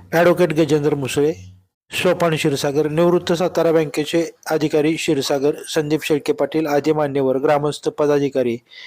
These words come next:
विविध मंडळाचे कार्यकर्ते बहुसंख्येने उपस्थित होते. लाईव्ह महाराष्ट्र झोन न्यूजसाठी दिलीप वाघमारे. ताजे अपडेट जाणून घेण्यासाठी लाईव्ह महाराष्ट्र झोन न्यूजच्या YouTube चॅनलला सबस्क्राईब करा, तसेच बेल आयकॉनवरती क्लिक करा.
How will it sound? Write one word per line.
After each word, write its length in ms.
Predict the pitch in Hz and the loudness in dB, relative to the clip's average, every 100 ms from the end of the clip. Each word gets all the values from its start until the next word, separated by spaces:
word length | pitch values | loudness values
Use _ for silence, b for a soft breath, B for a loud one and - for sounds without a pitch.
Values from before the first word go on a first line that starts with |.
| B B 160 | B B 0
विविध 300 | 170 175 175 | 4 4 4
मंडळाचे 500 | 170 156 156 147 160 | 2 2 2 0 0
कार्यकर्ते 500 | 151 139 139 120 151 | 0 2 0 -2 0
बहुसंख्येने 600 | 143 135 143 123 135 147 | 2 0 -2 -4 -4 -2
उपस्थित 480 | 135 135 - 123 | -2 -4 -4 -4
होते. 260 | 127 131 120 b b b b b - - | -4 -4 -8 b b b b b -20 -4
लाईव्ह 360 | 139 165 175 175 | 2 6 6 6
महाराष्ट्र 500 | 165 151 151 - 156 | 2 0 0 0 0
झोन 260 | 131 139 139 | 0 -2 0
न्यूजसाठी 560 | 143 131 131 120 160 175 _ - | -2 -2 -6 -4 -4 -6 _ -4
दिलीप 300 | 147 147 147 | 0 0 2
वाघमारे. 400 | 135 127 131 151 180 _ - | 0 0 -2 -2 -4 _ 0
ताजे 180 | 170 175 | 4 4
अपडेट 380 | 160 175 175 156 | 4 0 0 0
जाणून 320 | 165 160 151 | 0 0 0
घेण्यासाठी 560 | 147 147 139 139 170 - 156 | 0 0 -2 -4 -4 -4 -2
लाईव्ह 340 | 156 170 165 | 2 4 2
महाराष्ट्र 500 | 160 139 143 - - | 0 -2 -4 -4 -4
झोन 300 | 135 143 139 | -2 -2 -2
न्यूजच्या 400 | 139 127 - 156 | -4 -4 -2 0
YouTube 420 | 151 135 - 170 - | 2 0 -2 -4 -2
चॅनलला 420 | 143 135 131 113 - b b b b | -2 -2 -2 -4 -8 b b b b
सबस्क्राईब 540 | - 190 - 165 190 185 180 | -2 -2 0 2 2 2 2
करा, 160 | 160 156 | 2 0
तसेच 260 | 143 156 143 | -2 -2 2
बेल 200 | 151 147 | 2 4
आयकॉनवरती 580 | 139 143 135 131 123 - | 0 0 0 -2 -4 -10
क्लिक 300 | - 123 - | -6 -6 -4
करा. 180 | 131 | -4